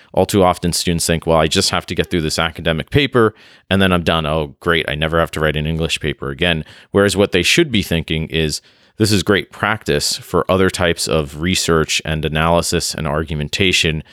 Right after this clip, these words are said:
and perspective that I will have to sort of reproduce in various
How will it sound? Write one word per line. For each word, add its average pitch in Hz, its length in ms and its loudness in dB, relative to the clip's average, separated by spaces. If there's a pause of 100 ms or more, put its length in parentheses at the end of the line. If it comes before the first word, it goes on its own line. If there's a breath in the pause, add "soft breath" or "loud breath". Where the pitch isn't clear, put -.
(240 loud breath)
and 85 200 -2
perspective 82 720 0 (340 soft breath)
that 76 260 0
I 82 140 2
will 87 320 2
have 80 320 -2
to 78 400 -2 (680)
sort 92 260 2
of 78 280 0 (140)
reproduce 101 680 0
in 82 120 -2
various 85 640 2